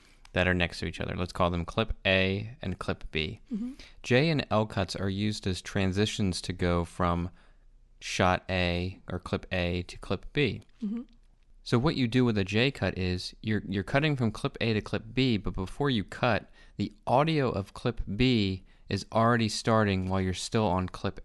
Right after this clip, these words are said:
Speaker 1: A.
Speaker 2: Mm-hmm. Okay.
Speaker 1: And an L cut is actually the reverse of that.
Speaker 2: Mm-hmm.
Speaker 1: So it's the same thing. You have sh-, clip A, shot A, and shot B next to each other. But what you're doing is you're,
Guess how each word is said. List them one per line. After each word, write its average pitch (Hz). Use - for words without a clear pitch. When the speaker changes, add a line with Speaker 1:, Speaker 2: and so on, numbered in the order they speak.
Speaker 1:
A. 90
Speaker 2:
Mm-hmm. 226
Okay. 254
Speaker 1:
And 107
an 107
L 156
cut 95
is 95
actually 95
the 90
reverse 90
of 82
that. -
Speaker 2:
Mm-hmm. 226
Speaker 1:
So 196
it's 104
the 104
same 117
thing. 107
You 98
have 92
sh-, -
clip -
A, 98
shot -
A, 92
and 92
shot 98
B 85
next 87
to 90
each 85
other. 85
But 107
what 104
you're 98
doing 113
is 85
you're, 101